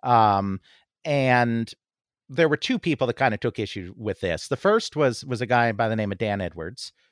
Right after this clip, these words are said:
who was working at the A I lab, which was literally right down the hall from the R L E. So there was a lot of back and forth between people working in those two departments.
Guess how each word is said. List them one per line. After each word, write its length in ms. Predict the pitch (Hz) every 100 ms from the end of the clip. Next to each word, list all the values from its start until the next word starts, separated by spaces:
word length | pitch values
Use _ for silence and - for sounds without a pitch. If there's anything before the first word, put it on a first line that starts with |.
| _ _
who 140 | 147 135
was 420 | 120 104 95 -
working 300 | 127 - 110
at 80 | -
the 160 | 107 107
A 320 | 107 101 92 -
I 240 | 110 92
lab, 320 | 87 82 82 101
which 180 | 95
was 220 | 104 90 -
literally 380 | 143 202 135 110
right 240 | 104 101
down 240 | 110 95 90
the 100 | 87
hall 400 | - 131 101 101
from 160 | 98
the 100 | 95 104
R 180 | 95
L 160 | 85 80
E. 160 | 73 69
So 300 | - 90 78 _ _
there 100 | 113
was 120 | 104
a 40 | 98
lot 220 | 92 82
of 140 | 73 _ _ _ _ -
back 220 | 80 -
and 120 | 80
forth 320 | 87 64 -
between 400 | - - 82 76 -
people 300 | 101 - 80
working 280 | 85 - 82
in 100 | 78
those 180 | 76 -
two 140 | 87
departments. 600 | - - 82 80 -